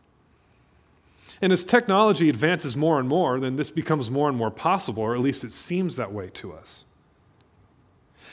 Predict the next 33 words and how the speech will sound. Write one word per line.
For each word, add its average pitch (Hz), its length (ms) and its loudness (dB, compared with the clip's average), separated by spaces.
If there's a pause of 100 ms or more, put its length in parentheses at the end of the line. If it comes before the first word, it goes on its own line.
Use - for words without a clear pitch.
A-, 185 240 0
and 190 100 0
so 185 480 4
this 190 340 2
is, 190 240 6
we've 160 320 0
talked 156 260 2
about 156 220 0
the 151 160 6
age 156 180 4
of 139 80 -4
authenticity. 151 680 2
This 147 240 -2
is 131 160 -2
one 139 180 0
of 139 100 -4
the 131 80 -4
facets 151 540 -2
of 151 120 2
it, 180 140 0 (360)
self-determining 151 920 2
freedom. 151 500 -4 (400)
Uh, 151 100 0
what 185 220 8
matters 196 560 4
in 151 280 0
this 151 220 0
view 185 320 2
is 165 240 4
not 185 320 4
what 170 380 6
you 160 160 2
choose. 185 800 0